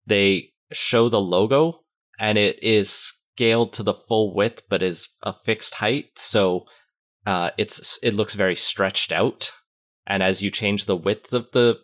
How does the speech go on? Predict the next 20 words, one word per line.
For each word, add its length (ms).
paid 360
browser, 640
uh, 320
it's, 260
it's 160
okay 420
if 140
it's 160
as 160
narrow 600
as 180
your 80
browser 320
can 160
go, 160
at 80
least 220
on 100
my 200
screen. 600